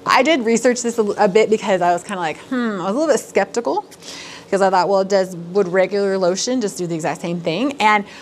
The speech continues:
I've tried both, and I will say this definitely, there's something to this. It is a little more expensive than a regular lotion, um, but it creates a nice, like, smooth feeling to it. It's not greasy,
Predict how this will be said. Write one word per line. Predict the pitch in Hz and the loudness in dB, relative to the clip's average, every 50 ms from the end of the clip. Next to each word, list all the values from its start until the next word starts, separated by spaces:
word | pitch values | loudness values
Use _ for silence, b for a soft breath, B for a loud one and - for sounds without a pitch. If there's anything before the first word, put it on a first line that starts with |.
| B B B | B B B
I've | B 190 196 190 - | B 2 2 2 0
tried | - 247 214 208 240 233 - - - - - | 2 4 4 4 4 2 -2 -12 -14 -8 -4
both, | 147 147 170 226 - - | -2 0 0 0 0 -2
and | - - 190 | -4 -2 -2
I | 185 180 | 0 0
will | 190 208 233 233 | 2 2 0 2
say | 226 269 247 | 0 0 0
this | 220 185 180 180 | 0 -2 -4 -4
definitely, | - 208 196 196 277 294 302 294 285 294 | -4 -4 -2 -2 -2 -4 -4 -2 -2 -2
there's | 240 196 190 - | 0 -2 -2 -2
something | - 190 202 208 226 233 254 | -4 -4 -4 -4 -2 -2 -2
to | 254 - - 196 175 | -2 -2 -2 -2 -2
this. | 170 170 170 180 202 - - B B B B B B | 0 0 0 0 -2 -6 -8 B B B B B B
It | - 202 190 | -4 0 0
is | 202 208 | 2 2
a | 220 | 4
little | 220 220 214 | 4 2 4
more | 208 196 180 180 | 4 2 2 0
expensive | - - - - 175 165 170 208 208 196 | 0 -2 -4 -4 -2 -2 0 -2 0 0
than | 196 175 165 147 - - - | 0 0 0 -2 -4 -8 -6
a | - 175 | -2 0
regular | 170 175 175 175 170 165 170 | 0 2 2 2 2 2 2
lotion, | 156 151 165 165 - - 208 226 226 B B B B B B B B B B B | 2 2 2 0 0 0 0 -2 -2 B B B B B B B B B B B
um, | - 185 165 160 - - 233 165 - - - - - - - - - - - - - - | 2 2 4 2 0 -2 -6 -8 -10 -14 -20 -20 -20 -20 -20 -20 -20 -20 -18 -14 -4 0
but | 202 226 | 2 2
it | 190 196 | 2 2
creates | - 262 233 233 262 294 285 - | 2 4 4 4 4 4 2 0
a | 202 | 0
nice, | 185 180 180 175 156 165 196 220 - - - - - - B B B B B B B B B B - | 0 2 2 2 4 4 2 0 -4 -8 -12 -14 -14 -16 B B B B B B B B B B -2
like, | 185 190 - | -2 0 -2
smooth | - - - 220 208 208 208 208 220 226 233 247 254 247 226 B B B B B B B B B B | -2 -6 -2 0 2 2 4 4 4 6 4 4 2 0 -4 B B B B B B B B B B
feeling | - - - - 247 240 247 247 247 262 247 | -16 -6 0 2 4 4 6 4 4 2 0
to | - - 269 262 | 0 0 2 2
it. | 285 320 - | 2 2 0
It's | - 175 - | -2 -2 2
not | 214 226 - - 202 | 2 2 2 2 0
greasy, | 190 185 202 214 208 196 - - 143 147 170 | -2 -2 -2 -2 -4 -6 -6 -6 -4 -4 -6